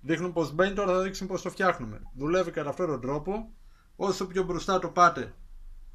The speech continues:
στο ελαττήριο, τόσο πιο ευαίσθητο γίνεται στα τσιμπήματα. Δηλαδή μετακινείται το λαστιχάκι του αιμοκαθετήρα μπροστά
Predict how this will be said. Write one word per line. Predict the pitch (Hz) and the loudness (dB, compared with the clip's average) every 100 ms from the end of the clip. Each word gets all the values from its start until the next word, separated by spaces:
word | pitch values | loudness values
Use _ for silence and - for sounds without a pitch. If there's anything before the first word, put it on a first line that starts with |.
| - - | -20 -20
στο | - 151 | -12 -4
ελαττήριο, | 147 151 185 185 127 101 - - - - - - - - - - - - - - - | 0 4 6 6 6 -2 -10 -14 -16 -18 -20 -20 -20 -20 -16 -14 -14 -14 -14 -16 -18
τόσο | - 165 - 165 | -8 -6 -6 0
πιο | 180 180 170 139 117 110 - - - - - - - - - - - | 4 6 4 2 -2 -8 -14 -20 -20 -20 -20 -20 -16 -16 -16 -18 -14
ευαίσθητο | - 131 180 180 156 | -8 2 2 2 -2
γίνεται | 151 151 165 151 | 0 0 0 -2
στα | 139 147 | -4 -6
τσιμπήματα. | 143 139 139 151 160 208 240 - - - - - - - - - | -6 -4 -2 0 2 0 0 -12 -14 -14 -14 -14 -14 -18 -20 -12
Δηλαδή | 131 147 170 | 2 4 4
μετακινείται | 165 147 143 160 196 185 | 2 2 2 0 0 0
το | 175 | 2
λαστιχάκι | 160 - 143 180 175 139 117 - - - - - - - - - - - - - | 0 0 0 4 4 4 -6 -8 -14 -16 -16 -18 -20 -20 -18 -16 -14 -12 -12 -2
του | 151 147 147 143 143 139 135 131 127 123 123 - | 2 4 4 4 2 2 2 0 0 -2 -4 -4
αιμοκαθετήρα | 139 139 147 147 143 180 156 | -2 0 2 2 4 4 4
μπροστά | 135 135 170 160 117 | 4 2 6 6 4